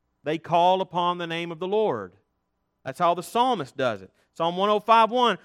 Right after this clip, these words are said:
"Oh, give thanks to the Lord, call upon his name."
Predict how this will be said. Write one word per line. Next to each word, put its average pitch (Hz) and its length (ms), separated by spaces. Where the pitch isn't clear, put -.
"Oh, 220 160
give 254 280
thanks 277 340
to 277 100
the 247 100
Lord, 285 400
call 339 420
upon 320 280
his 294 160
name." 294 480